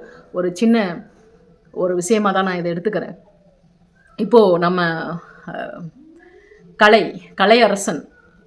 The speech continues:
வைரல் ஆயிட்டு இருக்கு இல்லையா? அவருக்கு அது ஒரு பெருமையா கூட பேசிட்டு இருக்காரு. "நாங்க அப்படிதான், எல்லாரும் பைத்தியக்காரங்க, நான் வந்து நல்லவன், நான் சொல்றது தான் உண்மை", நான் அப்படி மாத்தி மாத்தி என்ன, என்னெல்லாம் சொல்லணுமோ அதெல்லாம் மாத்தி மாத்தி பேசுறாரு. அதையும் மக்கள்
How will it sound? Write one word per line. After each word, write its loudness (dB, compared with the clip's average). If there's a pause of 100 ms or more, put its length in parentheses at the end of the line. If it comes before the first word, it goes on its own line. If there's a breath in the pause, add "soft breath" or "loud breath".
(360)
வைரல் 4
ஆயிட்டு 2
இருக்கு -4
இல்லையா? 0 (400 loud breath)
அவருக்கு 4
அது 6
ஒரு 8
பெருமையா 4
கூட 2
பேசிட்டு -2
இருக்காரு. 0 (600 soft breath)
"நாங்க 6
அப்படிதான், 4
எல்லாரும் 4
பைத்தியக்காரங்க, 2
நான் 2
வந்து 0
நல்லவன், -2 (100)
நான் 2
சொல்றது 2
தான் 2
உண்மை", -2
நான் 0
அப்படி 0
மாத்தி 4
மாத்தி -2 (280 loud breath)
என்ன, 0
என்னெல்லாம் 4
சொல்லணுமோ 4
அதெல்லாம் 2
மாத்தி 0
மாத்தி 0
பேசுறாரு. 2
அதையும் 4
மக்கள் -2